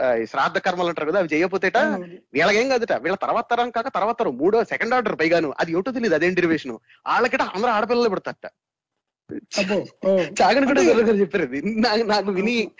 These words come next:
Speaker 1: నాకు ఈ ఆనందం కూడా అర్థం కాలేదు, బాబోయ్ ఇన్ని ఎక్కడ తీసుకెళ్ళి పెట్టాలని, టైమ్ మెషిన్ తీసుకెళ్ళి.
Speaker 2: అంటే ఒకటండి, వీళ్ళకేమి బాధ్యతకి అంటే ఈ, ఈ యాక్షన్స్, ఈ ఫాల్స్ ఏమంటారు దాని పేరు, ఈ ఇటువంటి మాటలు మాట్లాడే వాళ్ళకి పనిష్మెంట్స్ ఏమి ఉండవా? లేకపోతే వాళ్ళకి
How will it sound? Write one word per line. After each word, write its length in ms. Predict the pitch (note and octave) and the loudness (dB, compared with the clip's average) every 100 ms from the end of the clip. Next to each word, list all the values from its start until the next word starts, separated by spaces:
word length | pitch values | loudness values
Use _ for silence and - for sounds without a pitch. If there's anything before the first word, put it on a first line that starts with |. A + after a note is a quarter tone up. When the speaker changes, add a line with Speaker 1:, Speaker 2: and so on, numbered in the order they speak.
| - F#3+ | -6 0
Speaker 1:
నాకు 160 | G3+ | 2
ఈ 120 | F#3+ | 2
ఆనందం 300 | F3+ G3 G#3+ | 2 4 2
కూడా 120 | A3+ G#3 | 2 0
అర్థం 200 | G3 F3 | 0 -2
కాలేదు, 260 | D3 A#2+ C#3 | -2 -6 -4
బాబోయ్ 260 | C#3 G3 A3+ | 0 0 2
ఇన్ని 180 | G#3+ | 2
ఎక్కడ 280 | F#3 C#3+ F#3 | 2 2 -2
తీసుకెళ్ళి 320 | F#3+ F3 G3 | -4 -2 0
పెట్టాలని, 380 | F#3 F3 D#3 C3 | 2 0 0 -2
టైమ్ 220 | A#2+ D3 | -2 0
మెషిన్ 220 | E3+ E3 D3+ | 0 -2 -6
తీసుకెళ్ళి. 640 | - D3+ _ _ _ - _ _ - - - B3+ | -8 -12 _ _ _ -20 _ _ -20 -20 -4 2
Speaker 2:
అంటే 160 | C4+ | 4
ఒకటండి, 500 | C#4 C4 F4 C4+ E4 | 6 6 4 6 6
వీళ్ళకేమి 380 | D4+ D4 C4+ F4 | 6 4 6 6
బాధ్యతకి 800 | B3+ G#3 A#3 C4 A3 C#4 C4+ C#4+ | 6 4 4 4 4 4 4 0
అంటే 160 | C4 D4 | 0 0
ఈ, 320 | A#3 G#3 G3+ | -2 -4 -6
ఈ 260 | G3 F#3+ G3 | -8 -10 -6
యాక్షన్స్, 840 | F#3 A#3+ - D4 C4+ - C#4+ C#4 | -4 -4 0 0 0 -2 -2 0
ఈ 180 | C4 A#3 | 0 0
ఫాల్స్ 520 | G#3+ G#3 A#3 B3 - B3+ A#3 A3+ G#3+ G3+ F#3+ F3+ G3 | 0 2 2 0 -6 0 2 2 0 -2 -4 -4 0
ఏమంటారు 360 | A3 A3 G#3+ | 2 2 2
దాని 180 | G3 F#3+ | 0 0
పేరు, 480 | F#3+ G3 G#3+ G3 F3 | 2 4 4 6 4
ఈ 140 | F3+ | 4
ఇటువంటి 320 | F3 G#3 G3+ | 2 2 4
మాటలు 320 | F#3 G3 A3+ C4 | 4 2 4 4
మాట్లాడే 340 | A#3+ B3 A#3+ | 2 4 6
వాళ్ళకి 220 | A#3+ B3+ | 6 2
పనిష్మెంట్స్ 540 | A#3+ A#3 C4+ C#4 A#3+ A3+ | -4 -2 2 0 0 -2
ఏమి 80 | |
ఉండవా? 260 | A3+ G#3 C#4 | -2 0 2
లేకపోతే 440 | A#3+ A3 A#3 B3+ | 2 0 0 4
వాళ్ళకి 640 | B3 G#3 G#3 G3+ G3+ F#3+ | 6 4 0 -4 -4 -4